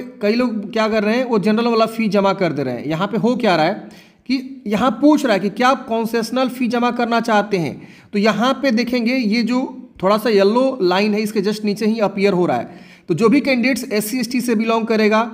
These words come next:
या जो भी कैंडिडेट्स फीमेल होगा या जो भी विकलांग पर्सन होगा उनको ये ही वाला ऑप्शन इनेबल होके दिखेगा, बाकी जनरल को, ओबीसी को ये ऑप्शन दिखेगा ही नहीं,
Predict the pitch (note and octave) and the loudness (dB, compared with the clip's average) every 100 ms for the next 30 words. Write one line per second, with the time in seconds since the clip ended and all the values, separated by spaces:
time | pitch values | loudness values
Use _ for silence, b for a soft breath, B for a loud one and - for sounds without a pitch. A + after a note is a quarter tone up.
0 | B B B - F3+ G#3 B3 B3 B3 - | B B B -4 2 4 2 0 -2 -4
1 | - G3+ A3+ B3+ A3+ A3 A#3 A3 G3 G#3+ | -4 -2 0 2 2 2 2 2 2 2
2 | B3+ E3+ F#3+ G3+ G#3 B3 - A3+ G#3+ A3 | 0 -2 -2 0 2 0 0 -2 0 0
3 | G3 A3+ B3 B B - B3 A3+ D4 G#3+ | 2 0 -2 B B -4 0 2 4 4
4 | C4+ C4+ D4+ C4 B3 A#3 - A#3+ G#3+ G#3 | 4 4 4 4 2 0 -2 -2 0 0
5 | G#3 G3+ G3 G3 E3 E3+ D#3+ C3 B2+ E3 | 0 0 0 -2 -2 -2 -4 -4 0 0
6 | F#3 B3 G3 F#3 G3 A3+ A#3 A#3 A#3+ G3+ | 0 -2 -2 0 0 0 0 0 2 2
7 | G3 G#3+ A3+ G#3+ C4+ C4 B B - G#3 | 2 -2 -4 -2 -2 -4 B B -2 0
8 | A#3+ - G3+ - A3+ F#3+ G#3+ A#3 A3 E3+ | 0 2 0 0 -2 0 0 0 2 2
9 | D3+ B2+ | 0 -4